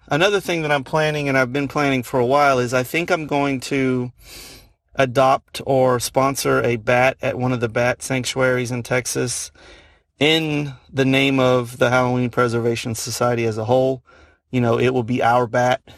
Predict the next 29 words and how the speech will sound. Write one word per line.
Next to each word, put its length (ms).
Uh, 400
I, 300
I 40
don't 200
know 100
which 220
one 100
I'm 80
gonna 140
pick 300
yet, 180
but 140
as 100
soon 220
as 320
I 100
have 160
that 120
information, 600
I 160
will 200
let 360
everyone 420
know, 260
and 80
I'll 80
post 380
pictures. 520
And, 360